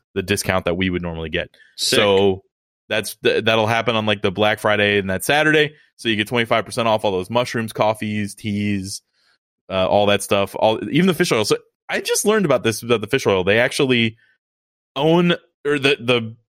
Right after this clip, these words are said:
Speaker 1: supplier of that fish oil owns the boats that does the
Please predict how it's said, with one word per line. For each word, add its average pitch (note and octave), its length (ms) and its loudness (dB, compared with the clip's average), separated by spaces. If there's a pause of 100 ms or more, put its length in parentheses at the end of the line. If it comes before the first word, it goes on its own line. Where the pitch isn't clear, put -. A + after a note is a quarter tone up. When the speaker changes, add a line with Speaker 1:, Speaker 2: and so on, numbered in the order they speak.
(180)
Speaker 1:
supplier F3 540 0
of C3 200 0
that A#2+ 180 2
fish B2 180 -4
oil F#2 320 -2 (460)
owns D3 320 -2
the A#2 120 0
boats G2+ 720 -2 (840)
that A#2+ 480 -4
does C3 480 2
the G#2+ 460 0